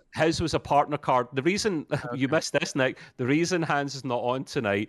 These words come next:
Speaker 1: is because he's currently
Speaker 2: <laughs>
Speaker 1: outside begging for food and rent for money
Speaker 2: He
Speaker 1: because
Speaker 2: said
Speaker 1: he
Speaker 2: he was
Speaker 1: can't
Speaker 2: in jail 'cause
Speaker 1: afford
Speaker 2: he has no
Speaker 1: nothing.
Speaker 2: money. He had to go to jail so they could feed him.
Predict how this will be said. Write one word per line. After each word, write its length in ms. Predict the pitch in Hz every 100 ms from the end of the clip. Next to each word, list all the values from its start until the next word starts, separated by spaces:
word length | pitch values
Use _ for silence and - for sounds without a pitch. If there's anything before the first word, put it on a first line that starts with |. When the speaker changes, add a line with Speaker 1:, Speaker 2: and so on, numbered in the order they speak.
| - - -
Speaker 1:
is 140 | 131 -
because 300 | 123 131 135
he's 120 | 120
currently 540 | - 139 143 135 131
Speaker 2:
<laughs> 0 |
Speaker 1:
outside 600 | 123 - - 139 123 113 -
begging 400 | 117 131 139 127
for 160 | 123
food 340 | - 127 120 123
and 180 | 113
rent 240 | 107 117 -
for 120 | -
money 300 | 113 107 113
Speaker 2:
He 40 | 120
Speaker 1:
because 260 | 95 175 117
Speaker 2:
said 80 | 185
Speaker 1:
he 60 |
Speaker 2:
he 40 | 180
was 80 |
Speaker 1:
can't 120 | 131 139
Speaker 2:
in 80 |
jail 240 | - 156 156
'cause 60 | 156
Speaker 1:
afford 160 | 254 269
Speaker 2:
he 40 |
has 100 | 147
no 100 | - 139
Speaker 1:
nothing. 120 | 139
Speaker 2:
money. 360 | 143 135 127 - _ _ _ _ _ _ _ 587 587 605 -
He 60 | 196
had 60 |
to 80 | 180
go 100 | 170
to 100 | 165
jail 300 | 147 175 170
so 100 | 160
they 100 | 147
could 140 | 131 -
feed 180 | 151 151
him. 140 | 120